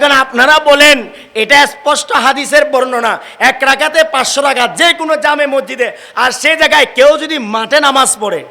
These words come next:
কোথায়? কোথায়? এক রাকাতে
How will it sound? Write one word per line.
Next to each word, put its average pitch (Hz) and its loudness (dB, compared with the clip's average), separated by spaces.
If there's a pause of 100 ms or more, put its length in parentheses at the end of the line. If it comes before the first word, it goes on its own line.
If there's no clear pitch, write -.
(200)
কোথায়? 190 -10 (1300)
কোথায়? 233 0 (840)
এক 214 -8 (100)
রাকাতে 254 -2